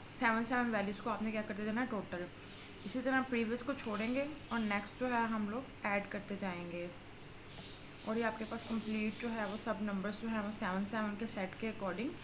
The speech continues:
आपके पास जो है वो ऐड हो जाएंगे। याद रखिएगा इसको हमेशा दरमियान से लिखना शुरू करना है। सेवन नंबर से तो मतलब सेवन का हाफ कितना होता था, थ्री पॉइंट फ़ाइव, तो मैंने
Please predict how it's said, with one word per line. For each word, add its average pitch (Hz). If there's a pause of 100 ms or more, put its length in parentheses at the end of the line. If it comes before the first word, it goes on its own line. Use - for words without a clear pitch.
(340)
आपके 208
पास 208
जो 226
है 214
वो 247 (420)
ऐड 196
हो 202
जाएंगे। 185
याद 208
रखिएगा 233
इसको 240
हमेशा 226
दरमियान 196
से 202
लिखना 196
शुरू 190
करना 185
है। 185
सेवन 202
नंबर 247
से 247
तो 240
मतलब 220 (480)
सेवन 202
का 226
हाफ 226
कितना 226
होता 220
था, 233 (680)
थ्री 226
पॉइंट 214
फ़ाइव, 175
तो 202
मैंने 214